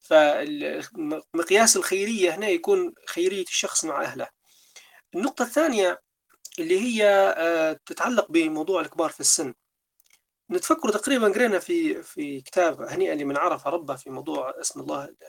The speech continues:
ذو الجلال والإكرام، فإنه من، في الحديث اللي هو: "من إجلال الله عز وجل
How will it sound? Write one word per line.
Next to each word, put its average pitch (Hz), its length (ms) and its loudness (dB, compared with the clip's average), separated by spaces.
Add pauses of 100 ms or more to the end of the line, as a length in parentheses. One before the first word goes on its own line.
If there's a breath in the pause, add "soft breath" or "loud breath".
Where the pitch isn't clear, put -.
(600)
ذو 156 60 0
الجلال 147 380 2
والإكرام، 139 580 -2 (360)
فإنه 240 460 4
من، 175 180 -2
في 175 100 -4
الحديث 190 420 -4
اللي 156 140 -2
هو: 175 140 0
"من 170 180 -2
إجلال 208 340 0
الله 185 200 0
عز 147 360 -2
وجل - 340 -8